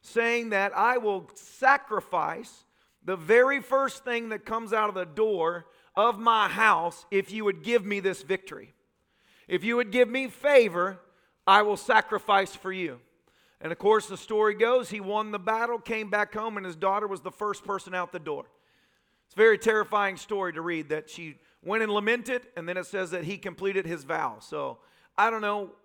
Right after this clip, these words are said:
what you take on that, but I only brought that up to say to you, you've got to realize grace, God's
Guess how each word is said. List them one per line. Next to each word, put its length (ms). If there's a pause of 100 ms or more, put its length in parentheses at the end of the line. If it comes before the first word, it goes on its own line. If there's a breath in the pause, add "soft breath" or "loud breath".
what 220
you 60
take 280
on 120
that, 260 (340 soft breath)
but 240 (100)
I 120
only 200
brought 340
that 120
up 140
to 100
say 240
to 180
you, 280 (160 soft breath)
you've 180
got 220
to 120
realize 680 (680)
grace, 760 (560)
God's 320